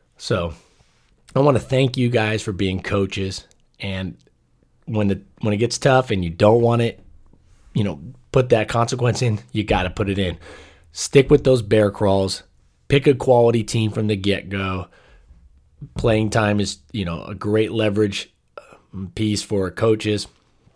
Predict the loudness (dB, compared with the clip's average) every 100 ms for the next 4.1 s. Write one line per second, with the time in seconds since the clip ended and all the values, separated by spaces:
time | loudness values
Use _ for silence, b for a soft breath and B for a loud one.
0 | _ _ _ -10 -6 -2 -2 -2 -2 0
1 | 0 -2 0 0 0 -2 -2 -4 -6 -6
2 | -8 -8 -6 -2 -2 -2 -2 -4 -6 -2
3 | 0 0 0 -6 -8 -8 -8 -8 -8 -10
4 | -10